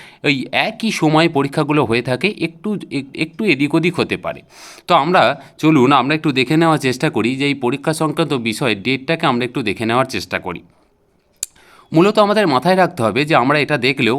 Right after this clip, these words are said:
আমরা কিন্তু এটা থেকে একটা সামগ্রিক ধারণা নেওয়ার চেষ্টা করব খুব সংক্ষেপে যে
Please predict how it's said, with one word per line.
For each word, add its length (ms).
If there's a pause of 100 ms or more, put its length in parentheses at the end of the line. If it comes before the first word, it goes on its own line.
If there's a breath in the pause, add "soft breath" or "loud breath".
(160)
আমরা 220
কিন্তু 220
এটা 160
থেকে 180
একটা 220
সামগ্রিক 440 (100)
ধারণা 280
নেওয়ার 260
চেষ্টা 300
করব 180 (160)
খুব 100 (140)
সংক্ষেপে 440 (420 loud breath)
যে 60